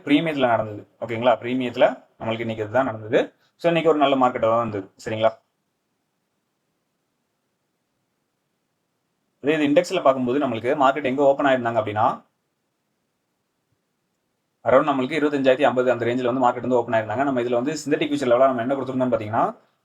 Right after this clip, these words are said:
இருபத்தஞ்சாயிரத்தி நூத்தி பத்து அப்படின்ற லெவல் வந்து கொடுத்துருந்தோம். ஆர் ஒன் வந்து பாத்தீங்கன்னா நம்மளுக்கு இருபத்தஞ்சாயிரத்தி இருநூத்தி பத்து, ஆர் டூ வந்து பாத்தீங்கன்னா இருபத்தஞ்சாயிரத்தி இருநூத்தி அறுபத்தஞ்சு, சரிங்களா? சப்போர்ட் ஒண்ணு வந்து பாத்தீங்கன்னா நம்ம இருபத்தஞ்சாயிரம் அப்படின்ற லெவல் வந்து எடுத்திருந்தோம், சரிங்களா? அப்போ இது, இது வந்து பாத்தீங்கன்னா நம்மளுக்கு இருபத்தி நாலாயிரத்தி தொள்ளாயிரத்தி தொண்ணூத்தி ஒன்பது அப்படின்றதுக்கு.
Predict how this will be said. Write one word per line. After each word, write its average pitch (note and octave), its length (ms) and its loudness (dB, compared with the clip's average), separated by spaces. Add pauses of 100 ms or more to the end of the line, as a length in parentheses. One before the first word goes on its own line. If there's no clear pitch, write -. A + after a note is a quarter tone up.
இருபத்தஞ்சாயிரத்தி C#3+ 680 2
நூத்தி D3 220 -4
பத்து B2+ 160 2
அப்படின்ற A#2+ 280 -2
லெவல் A2 180 4
வந்து B2 140 -4
கொடுத்துருந்தோம். B2 420 -2 (360)
ஆர் C#3+ 200 6
ஒன் D3+ 100 -6
வந்து D3 160 -8
பாத்தீங்கன்னா C3 300 0
நம்மளுக்கு C#3 240 -4
இருபத்தஞ்சாயிரத்தி C3 440 0
இருநூத்தி C3 280 -2
பத்து, A2+ 220 -4 (320)
ஆர் D3 200 4
டூ D#3 80 -6
வந்து C#3+ 160 -2
பாத்தீங்கன்னா C#3 300 -2
இருபத்தஞ்சாயிரத்தி C3+ 580 0
இருநூத்தி C3+ 320 0
அறுபத்தஞ்சு, A#2+ 400 -2
சரிங்களா? A2+ 320 -2
சப்போர்ட் D#3 340 0
ஒண்ணு C#3 140 2
வந்து C3 140 -2
பாத்தீங்கன்னா C#3+ 280 0
நம்ம D3 120 0 (460)
இருபத்தஞ்சாயிரம் D#3+ 540 4
அப்படின்ற C#3 260 -2
லெவல் A#2 200 4
வந்து B2+ 120 0
எடுத்திருந்தோம், G#2 340 -8
சரிங்களா? A2+ 300 0
அப்போ A#2 180 0
இது, A2 260 -6
இது B2 100 0
வந்து B2+ 180 -2
பாத்தீங்கன்னா B2+ 260 0
நம்மளுக்கு C3 220 -4
இருபத்தி C3+ 180 -2
நாலாயிரத்தி C3+ 280 4
தொள்ளாயிரத்தி B2+ 260 0
தொண்ணூத்தி A#2+ 200 -4
ஒன்பது A#2+ 200 0
அப்படின்றதுக்கு. A#2 500 -2